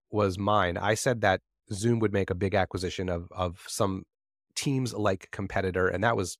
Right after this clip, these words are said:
totally wrong too. They, they did nothing. They're still sitting on their significant pile of cash. And you sort of built on top of that and said you thought they could actually be acquired, and that has not happened either.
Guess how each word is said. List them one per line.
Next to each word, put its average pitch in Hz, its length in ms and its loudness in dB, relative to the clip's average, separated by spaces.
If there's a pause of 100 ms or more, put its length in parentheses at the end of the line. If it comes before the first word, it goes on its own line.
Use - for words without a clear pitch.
totally 90 280 0
wrong 87 240 0
too. 85 280 -4
They, 90 160 -2 (160)
they 90 100 0
did 90 160 -4
nothing. 90 400 -4
They're 87 160 -4
still - 280 -2
sitting 92 340 -4
on 87 300 -4 (120)
their 90 120 -2
significant 87 520 -6
pile 85 260 0
of 85 120 -6
cash. 87 420 -4 (240)
And 107 180 0
you 220 320 4 (420)
sort 113 240 4
of 101 120 0
built 117 220 4
on 92 120 0
top 110 240 4
of 104 80 0
that 92 160 2
and 92 120 -6
said 90 180 0
you 117 120 0
thought 107 240 4 (180)
they 98 100 0
could 95 160 0
actually 90 240 -2
be 117 300 -2
acquired, 80 440 -2
and 90 80 -4
that 101 120 0
has 101 80 -4
not 90 140 2
happened 92 340 -2
either. 80 320 -2